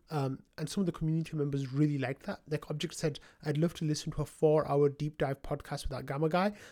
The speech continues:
but I feel like the Twitter space is the wrong space for that." And Ken says, "Maybe a learn and drink at eth Denver with the Gamma guy." <laughs> I like how they're calling him the Gamma guy. <laughs> And then, um, Whisker says, "There was another general liquidity space, um,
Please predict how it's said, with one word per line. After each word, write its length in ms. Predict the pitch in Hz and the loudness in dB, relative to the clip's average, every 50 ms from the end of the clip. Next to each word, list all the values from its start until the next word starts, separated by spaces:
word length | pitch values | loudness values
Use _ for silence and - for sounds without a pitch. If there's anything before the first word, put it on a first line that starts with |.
| - - | -12 -6
but 100 | - 135 | -4 -4
I 40 | 127 | -4
feel 240 | - - - 165 156 | -4 0 2 2 2
like 100 | 151 - | 2 0
the 100 | - 139 | -2 -4
Twitter 280 | - - - 151 - | -2 -2 -4 -4 -4
space 340 | - - - 147 143 - - | -6 -4 -2 -2 -2 -2 -4
is 120 | 147 139 | -6 -2
the 100 | 139 143 | -2 0
wrong 240 | 135 139 139 139 139 139 _ - | 0 0 0 0 -2 -6 _ -16
space 380 | - - - - 147 135 - | -12 -8 -2 0 0 0 0
for 60 | - | -2
that." 200 | 147 135 127 - - - - - - - _ - | -4 -4 -6 -8 -10 -20 -20 -20 -20 -20 _ -8
And 140 | 143 143 147 | -6 -6 -4
Ken 180 | - - 160 | 0 0 0
says, 220 | 151 - 165 151 143 | 0 0 0 0 2
"Maybe 260 | 143 151 160 151 156 | 4 4 4 4 2
a 80 | 143 135 | 2 2
learn 280 | 143 147 143 151 156 | 4 4 4 4 4
and 120 | 147 143 139 | 2 0 0
drink 300 | 135 147 147 151 - - | 0 0 0 -2 -4 -8
at 180 | - 139 - 156 | -10 -10 -6 -6
eth 180 | 156 - - | -8 -8 -6
Denver 260 | - 131 143 160 170 | -6 -2 0 0 2
with 140 | 175 165 160 | 2 2 2
the 40 | 170 | 0
Gamma 220 | 156 147 151 170 | 0 0 0 2
guy." 240 | 175 190 190 226 240 - - - - - - - _ _ | 4 4 4 2 2 -2 -8 -20 -20 -20 -20 -20 _ _
<laughs> 400 | - - - - - - - - | -2 0 0 0 0 0 0 4
I 60 | - | 4
like 180 | 175 151 117 - | 4 4 2 0
how 100 | - 160 | 0 2
they're 80 | 151 151 | 2 2
calling 320 | - - 143 147 151 151 | 2 2 2 4 4 4
him 100 | 151 147 | 4 2
the 80 | 143 139 | 2 0
Gamma 380 | 135 - - - 139 139 143 151 | -2 -4 -8 -6 -4 -4 -4 -4
guy. 320 | 143 - - - - - - _ - - - | -4 -4 -6 -6 -6 -8 -8 _ -16 -4 4
<laughs> 1160 | - 285 302 - - 311 240 196 - - 285 196 - - 254 - - - - - - - - - | 4 4 4 8 10 10 10 10 10 8 6 6 4 2 -6 -6 -6 -10 -8 -10 -12 -6 2 4
And 120 | 170 165 | 6 8
then, 200 | 165 165 165 170 | 8 8 6 6
um, 340 | 165 160 156 151 147 147 139 - | 4 6 6 4 2 0 -6 -4
Whisker 320 | - 180 180 - - - 175 | -2 -2 -2 0 -2 -4 -4
says, 200 | - - 165 147 | -2 -2 0 2
"There 80 | 156 147 | 2 2
was 100 | 147 147 | 2 4
another 240 | 156 156 156 156 170 | 2 2 2 0 0
general 320 | 139 151 147 151 151 151 | 2 2 2 4 4 2
liquidity 400 | 139 139 - - 147 - - 156 | 0 0 -4 -6 -6 -6 -8 -12
space, 340 | - - - 147 143 - - - - _ - | -8 -4 -2 -2 -2 -4 -8 -12 -16 _ -6
um, 280 | - 147 135 131 123 | -4 -2 -2 -2 -2